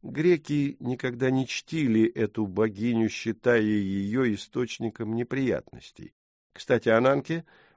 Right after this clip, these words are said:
мать трех зловещих сестер Моир, управляющих людскими судьбами. К Лото придет нити людского существования,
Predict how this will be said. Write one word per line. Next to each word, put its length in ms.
мать 520
трех 280
зловещих 640
сестер 560
Моир, 680
управляющих 920
людскими 600
судьбами. 640
К 100
Лото 560
придет 520
нити 340
людского 560
существования, 1120